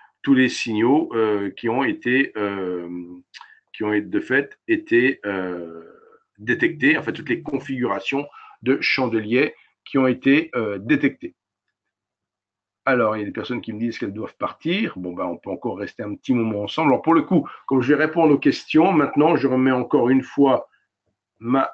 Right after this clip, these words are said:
diapositive ici, la dernière diapositive pour mon, mi-, pardon,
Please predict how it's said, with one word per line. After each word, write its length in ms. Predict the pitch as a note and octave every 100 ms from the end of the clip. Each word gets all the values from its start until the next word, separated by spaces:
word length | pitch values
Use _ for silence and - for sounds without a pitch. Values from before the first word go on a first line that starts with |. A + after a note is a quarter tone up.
| _
diapositive 840 | G#2 C3 B2+ B2 A2 A2 - A2+
ici, 520 | G#2+ - - D3+ B3 - _ _ _ _ _ -
la 140 | G2
dernière 360 | F#2 G#2+ B2+ A2
diapositive 760 | A2 G#2+ G#2 G#2 B2+ A#2 F2+ _ _ _ _
pour 640 | - D3+ D#3 A#2+ F2+ - - _ _ _ _ _ _ _ _
mon, 560 | G2 G#2 G#2+ C3+ C#3+ - _ _ _ _ -
mi-, 220 | A2+ A#2 - _ _ _ _ _ - - _
pardon, 300 | - F#2+ F2+